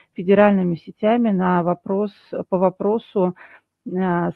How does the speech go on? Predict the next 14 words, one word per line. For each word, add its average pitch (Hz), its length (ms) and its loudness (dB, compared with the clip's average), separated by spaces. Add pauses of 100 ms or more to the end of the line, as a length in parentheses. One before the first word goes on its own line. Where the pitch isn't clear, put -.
сокращения 208 880 0
требований 190 840 0
по 196 380 -2
контрактам, 180 720 -2
которые 196 460 -4
заключаются 175 680 -6
с - 100 -20
малышами 185 580 -6
на 170 120 -4
поставку - 460 -10
сельхозпродукции - 840 -14
в - 60 -20
торговые 165 480 -4
сети. - 400 -10